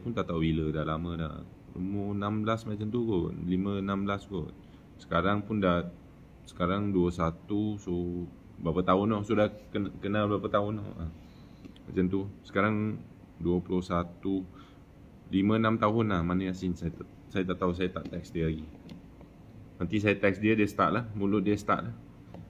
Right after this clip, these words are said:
Mulut dia start lah. Ha? Zubair, don't ever give up Malaysia.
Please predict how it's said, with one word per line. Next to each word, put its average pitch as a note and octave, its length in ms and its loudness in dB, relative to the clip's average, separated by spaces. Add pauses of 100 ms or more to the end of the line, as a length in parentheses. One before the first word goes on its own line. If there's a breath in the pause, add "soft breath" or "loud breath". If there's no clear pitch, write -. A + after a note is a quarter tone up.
(120)
Mulut A2 380 6
dia A2+ 100 6
start A2 320 -2
lah. A2+ 140 -4 (260)
Ha? A2 160 -6 (540)
Zubair, F#2 260 2
don't F#2 140 2
ever F2+ 180 0
give F2+ 220 0
up F2 100 -2
Malaysia. E2+ 400 -2